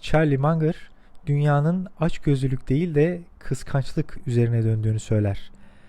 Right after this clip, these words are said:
Her zaman sizden daha fazla kazanan biri olacak.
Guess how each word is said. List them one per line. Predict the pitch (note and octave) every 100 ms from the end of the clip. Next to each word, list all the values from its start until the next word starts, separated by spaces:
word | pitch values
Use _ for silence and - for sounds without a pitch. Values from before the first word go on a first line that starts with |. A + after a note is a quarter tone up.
| - - -
Her | E3 G3+
zaman | F#3+ G3
sizden | F#3+ E3+ D#3 E3 D#3
daha | E3
fazla | - C#3+ C3 C3+
kazanan | B2+ B2 B2 B2 B2
biri | B2+
olacak. | B2 A#2 A#2 - -